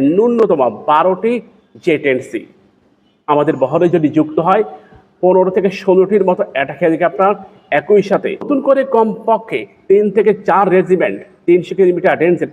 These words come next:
এমএলআরএস প্রয়োজন, একই সাথে বিপুল পরিমাণ অ্যাটাক ড্রোন আমাদের প্রয়োজন। প্রিয় ভাইরা, বাংলাদেশ সামরিক শক্তি বাড়ানোর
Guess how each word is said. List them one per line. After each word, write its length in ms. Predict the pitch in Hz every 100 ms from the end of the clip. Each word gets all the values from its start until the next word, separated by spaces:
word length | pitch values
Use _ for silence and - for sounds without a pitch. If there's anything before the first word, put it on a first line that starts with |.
| 147
এমএলআরএস 460 | 143 147 147 165 - _ _ -
প্রয়োজন, 320 | 147 139 131 175
একই 200 | 175 220 196
সাথে 160 | - 139
বিপুল 240 | 170 175 220 175
পরিমাণ 280 | 185 185 226 - - -
অ্যাটাক 260 | 143 156 113
ড্রোন 180 | 139 143 -
আমাদের 240 | 131 139 135 -
প্রয়োজন। 320 | 135 135 71 78 _ _
প্রিয় 140 | - 131
ভাইরা, 200 | 107 - - - _ 123
বাংলাদেশ 300 | 165 220 226 -
সামরিক 280 | 190 208 208 220
শক্তি 220 | - 202 123
বাড়ানোর 360 | 127 156 196